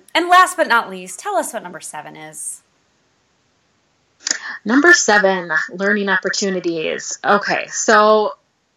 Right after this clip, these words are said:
Speaker 2: so really, there are these huge learning opportunities and lessons, like, like we talked about a little bit earlier, um, in the, in the podcast here. Um,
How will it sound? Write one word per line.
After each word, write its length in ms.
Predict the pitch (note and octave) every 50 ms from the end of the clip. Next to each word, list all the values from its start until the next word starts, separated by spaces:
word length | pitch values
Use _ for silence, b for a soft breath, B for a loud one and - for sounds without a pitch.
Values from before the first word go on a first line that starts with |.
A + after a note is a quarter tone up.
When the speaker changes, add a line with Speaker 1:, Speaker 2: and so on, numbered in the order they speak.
| _ -
Speaker 2:
so 280 | B3+ - - C#4+ C4
really, 500 | B3 C#4 E4 E4+ D4 A3+ G3 F#3 E3+ F3 - -
there 260 | G3+ F#3 B3 B3 B3+
are 260 | B3 A#3+ A3 G#3+ G#3
these 320 | G3+ F#3 F3+ E3 E3 - -
huge 380 | - C#4+ C#4 C4+ A#3+ G3+ F3+
learning 340 | F#3 G3 G3 G3 G3 F#3+ F3+
opportunities 640 | F3+ E3+ E3+ - E3+ - - F#3+ F3+ F3 F3+ E3+ E3+
and 120 | E3+ E3+
lessons, 480 | E3+ E3 E3 D3+ - E3+ D#3 D#3 D#3 D#3+
like, 160 | E3+ D3 - -
like 160 | D3 C#3+ _ _
we 220 | - F3+ F3+ G#3 G#3+
talked 260 | - G3+ F#3 F3+ -
about 220 | G#3 G3+ G3 G3
a 40 | G3
little 220 | G3 F#3+ G3 G3+ G3
bit 200 | G#3 G#3+ G#3+ -
earlier, 680 | F3 F3 E3+ E3+ F3 E3 E3+ E3+ E3+ E3+ E3 D#3+ D#3+ -
um, 280 | - E3+ D#3+ D#3 D3+ D3+ B B B B B B B
in 160 | B G3+ G3+
the, 200 | G3 F#3 F3 E3+ -
in 80 | F3+ F#3+
the 60 | F#3+
podcast 560 | - - F#3 F3 F3 - F#3+ F3 E3 E3 - -
here. 300 | F#3 F3 F3 F3 F3 -
Um, 300 | - G#3 G#3 G3+ F#3 D#3+